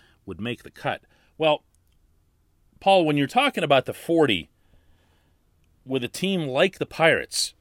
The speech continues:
at the stage of the build that they're in, you're really not talking about players in Pittsburgh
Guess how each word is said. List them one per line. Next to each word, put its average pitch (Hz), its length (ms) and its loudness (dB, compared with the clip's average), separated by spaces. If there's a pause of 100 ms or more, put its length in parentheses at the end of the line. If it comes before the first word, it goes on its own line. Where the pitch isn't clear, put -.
(540)
at 101 100 -12
the 110 80 -10
stage 160 460 2
of 107 100 -6
the 95 80 -6
build 117 360 2
that - 120 -4
they're 120 240 2
in, 85 300 -6 (1600)
you're 135 280 -4
really 143 580 0
not 120 380 0
talking 131 480 0
about 95 320 -2
players 98 480 -2
in 76 100 -10
Pittsburgh - 580 -12